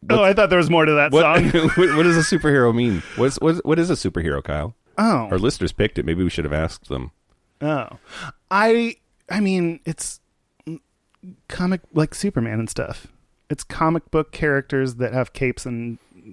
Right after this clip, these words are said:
Speaker 1: do s-, stuff that
Speaker 2: Okay.
Speaker 1: other people can't do.
Speaker 2: How about Tony Stark and Batman, who don't have any magic powers or mutant powers? They're just really good at technology and have a lot of money.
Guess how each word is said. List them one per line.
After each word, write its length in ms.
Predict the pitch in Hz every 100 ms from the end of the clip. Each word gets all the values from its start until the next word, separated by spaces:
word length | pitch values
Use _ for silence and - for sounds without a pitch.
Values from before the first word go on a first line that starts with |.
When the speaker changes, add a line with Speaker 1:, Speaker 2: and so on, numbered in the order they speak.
| 127
Speaker 1:
do 180 | 123 127
s-, 140 | 120 127 127 113 -
stuff 520 | - - - 131 113 -
that 260 | 117 101 _ _ _ 131
Speaker 2:
Okay. 220 | 135 101
Speaker 1:
other 160 | 98
people 240 | 123 131 113
can't 240 | 117 101
do. 100 | -
Speaker 2:
How 320 | - - 101 139
about 320 | 127 113 -
Tony 280 | 123 113 127
Stark 340 | - 85 -
and 120 | 127
Batman, 460 | 151 180 92 73 - _ -
who 220 | 110 104
don't 260 | 90 113 113
have 140 | 113
any 80 | 95
magic 540 | 82 78 104 185 156 -
powers 340 | 82 82 82
or 80 | 90
mutant 440 | 82 131 - 98 92
powers? 400 | 85 87 90 -
They're 180 | 104
just 300 | 110 110 101
really 300 | 107 101 104
good 180 | 95 95
at 120 | 87 -
technology 680 | 87 85 78 78 76 76 -
and 180 | 78 76
have 160 | 78
a 40 | 65
lot 140 | 65
of 100 | 65
money. 340 | 71 67 50